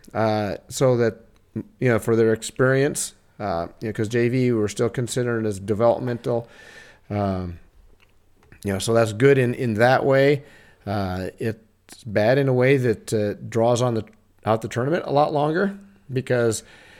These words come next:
uh, you get a good wrestler against a good wrestler, they're gonna wrestle six minutes and, and not pin each other probably. And you get a bad wrestler against a bad, re-, well, I shouldn't say bad, that's not politically correct, but it's an inexperienced wrestler,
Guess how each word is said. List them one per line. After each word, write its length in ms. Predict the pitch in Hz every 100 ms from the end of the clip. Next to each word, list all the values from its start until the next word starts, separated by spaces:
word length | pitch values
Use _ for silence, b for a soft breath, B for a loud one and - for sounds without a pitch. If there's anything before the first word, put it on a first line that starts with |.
| B B B _
uh, 160 | 110 107
you 180 | 107 113
get 140 | 123
a 40 | 117
good 180 | 139
wrestler 260 | 139 151 -
against 220 | 143 127
a 20 |
good 160 | 123 143
wrestler, 380 | 151 151 190 165
they're 100 | 127
gonna 480 | 127 117 104 98 82 - - _ -
wrestle 300 | 117 127 143
six 240 | 131 131 135
minutes 420 | 131 175 - -
and, 280 | 110 104 85 b b _ 110
and 240 | 104 101
not 200 | 120 -
pin 140 | 139
each 180 | 151 143
other 220 | 147 156
probably. 640 | 160 151 147 139 147 160 196
And 160 | 101 B B B B
you 100 | 107
get 140 | 113 113
a 40 |
bad 220 | 120 135
wrestler 300 | 139 147 -
against 180 | 131 120
a 60 | 107
bad, 260 | 117 131
re-, 160 | 139 98
well, 160 | 101
I 80 | 104
shouldn't 220 | 104 123
say 100 | 123
bad, 320 | 104 113 107 113
that's 220 | 113 107
not 320 | 104 - - - _ _ B B B B
politically 380 | 123 120 110 120
correct, 440 | - 123 147 -
but 80 | 127
it's 180 | 117 - B B B
an 120 | 151
inexperienced 760 | 190 196 190 - 165 160 131 131
wrestler, 500 | 117 104 98 85